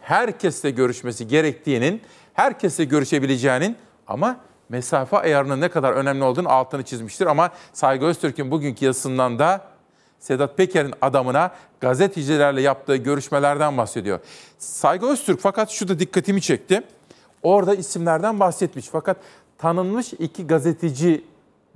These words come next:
diye bir ifadesi var Saygı Öztürk'ün. Tanınmış iki gazeteciyle Sedat Peker arasındaki ilişki de sorulmuş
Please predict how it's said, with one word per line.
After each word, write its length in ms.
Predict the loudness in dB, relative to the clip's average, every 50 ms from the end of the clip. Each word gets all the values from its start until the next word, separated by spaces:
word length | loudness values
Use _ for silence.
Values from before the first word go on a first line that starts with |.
| -6 0
diye 180 | 2 2 2
bir 100 | 2 -2
ifadesi 540 | -4 -4 0 0 0 2 0 -2 -2 0 2
var 120 | 2 2 2
Saygı 320 | 0 0 0 2 2 0
Öztürk'ün. 520 | -2 -2 -2 -4 -6 -4 -2 -4 -4 -4 -6 -12 _ _ _ _ _ _ _ _ _ _ _ _ _ _ _ _ _ _ _ _ _ _ _
Tanınmış 440 | -2 0 0 0 -2 -2 -4 -6 -6
iki 280 | -8 -8 -4 -4 -2 0
gazeteciyle 680 | 0 2 2 0 -2 -2 -4 -6 -2 -2 0 0 0
Sedat 400 | 0 0 -2 0 0 0 -2 -2
Peker 300 | -4 -4 0 2 2 4
arasındaki 380 | 4 2 2 0 -6 -10 -10 -8
ilişki 440 | -6 -4 -4 -4 -4 -2 2 4 4
de 80 | 4
sorulmuş 560 | 4 4 2 2 2 2 -2 -6 -10 -12 -16